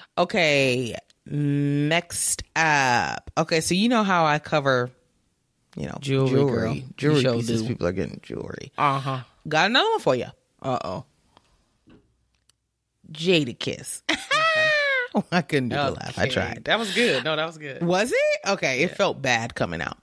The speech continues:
Speaker 2: Nah,
Speaker 1: Well,
Speaker 2: good.
Speaker 1: does D Block mean anything to you?
Speaker 2: Yeah.
Speaker 1: What does it mean to you?
Speaker 2: D Block,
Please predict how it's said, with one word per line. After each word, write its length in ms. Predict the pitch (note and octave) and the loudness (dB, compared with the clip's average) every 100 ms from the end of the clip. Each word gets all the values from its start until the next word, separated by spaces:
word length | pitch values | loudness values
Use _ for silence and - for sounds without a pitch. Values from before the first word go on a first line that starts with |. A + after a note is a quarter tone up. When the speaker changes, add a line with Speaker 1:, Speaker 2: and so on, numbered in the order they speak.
| _ - | _ -20
Speaker 2:
Nah, 140 | - - - - | -18 -16 -12 -4
Speaker 1:
Well, 420 | A#3 A#3 A#3 C#4+ | 2 4 4 2
Speaker 2:
good. 140 | G#3 F3+ _ _ _ _ _ _ _ _ _ _ _ _ - _ _ _ - | -2 -16 _ _ _ _ _ _ _ _ _ _ _ _ -20 _ _ _ -4
Speaker 1:
does 300 | F3+ G3+ E3 | 2 2 2
D 380 | C#3+ C3+ G#3+ A#3 | -2 0 4 4
Block 440 | F3+ F#3 C#3 B2+ | 4 4 4 2
mean 200 | D#3 C#3+ | 0 2
anything 440 | B2 A#2 B2 G#2 C#2 | 2 0 -2 -4 -4
to 60 | |
you? 240 | C2 G1+ - _ _ _ _ _ _ _ _ _ | -4 -4 -6 _ _ _ _ _ _ _ _ _
Speaker 2:
Yeah. 500 | - C3 B2+ B2 C#3+ - _ - - _ _ _ _ _ _ _ _ _ _ _ _ _ _ A3+ | -6 0 0 0 -2 -8 _ -20 -20 _ _ _ _ _ _ _ _ _ _ _ _ _ _ -18
Speaker 1:
What 40 | A3 | -14
does 60 | |
it 40 | A3 | -12
mean 180 | A3+ | -12
to 20 | A3 | -4
you? 40 | |
Speaker 2:
D 120 | F3 C#3+ | 0 2
Block, 420 | B2 B2+ A#2 | 2 2 2